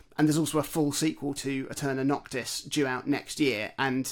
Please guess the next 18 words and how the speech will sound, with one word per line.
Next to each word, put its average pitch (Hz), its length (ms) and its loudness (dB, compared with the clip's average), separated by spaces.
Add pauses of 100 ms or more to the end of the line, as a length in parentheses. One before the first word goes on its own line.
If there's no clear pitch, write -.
(140)
I 156 80 2
think 247 100 8
they're 151 140 2
a - 20 0
really 156 360 4
special 143 320 -2
company, 120 600 -6
and 139 320 2 (240)
I 131 60 -4
hope 156 460 -2
they 131 520 0
continue 139 600 2
to 135 120 -4
nail 120 300 0
it. 107 240 -4
And 135 100 -2
also, 120 500 0 (640)
like, - 340 -4